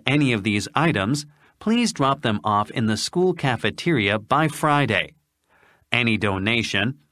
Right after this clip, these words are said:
even just a single pencil, will be a great help.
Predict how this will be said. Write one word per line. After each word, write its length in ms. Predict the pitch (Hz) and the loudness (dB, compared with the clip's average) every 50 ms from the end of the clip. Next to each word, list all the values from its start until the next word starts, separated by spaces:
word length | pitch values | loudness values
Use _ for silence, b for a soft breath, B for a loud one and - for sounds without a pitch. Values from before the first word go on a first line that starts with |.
| _ _ _ _ | _ _ _ _
even 400 | - 208 208 208 180 180 151 117 | -4 -2 0 0 0 0 0 0
just 300 | 110 135 143 139 147 - | 0 0 0 0 -2 -2
a 140 | - 104 92 | -4 -4 -4
single 440 | - - - 165 160 131 110 104 92 | -4 -4 -2 0 0 2 0 -2 -4
pencil, 600 | - - - 170 208 202 - - 104 120 147 147 B B B B B B - | -4 -4 -2 -2 0 0 0 0 0 0 0 -2 B B B B B B -2
will 200 | 143 175 190 165 | 0 0 2 2
be 180 | 127 131 139 | 2 2 2
a 100 | 127 110 | 2 0
great 440 | 98 82 90 92 104 107 110 110 - | -2 -4 -6 -4 -2 0 0 -2 -2
help. 360 | - - 107 95 65 - - | -2 -2 -2 -2 -2 -4 -10